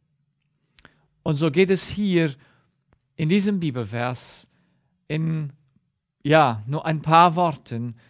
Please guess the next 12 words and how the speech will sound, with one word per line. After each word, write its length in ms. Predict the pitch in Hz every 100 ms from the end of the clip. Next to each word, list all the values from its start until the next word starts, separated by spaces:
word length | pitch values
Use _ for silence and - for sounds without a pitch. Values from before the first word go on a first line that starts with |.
| _ _
beschreibt 480 | 139 135 170 156 147
Jesus 760 | - 180 165 120 110 - - - _ _ _ _ _ _
diesen 460 | 143 180 156 175 170
Kampf 680 | - 180 131 101 - _ _ _ _
zwischen 580 | - - 127 - 127 113 - _ _
Lüge 500 | - 127 165 165 170
und 200 | 160 143
Wahrheit. 440 | 147 143 113 107 - _ - _ _ _ _ _ -
Letztendlich 1160 | 120 175 202 - 196 190 - 101 - - _ _ _ _ -
muss 280 | 135 156 -
die 160 | 143
Wahrheit 720 | 143 156 151 147 151 147 -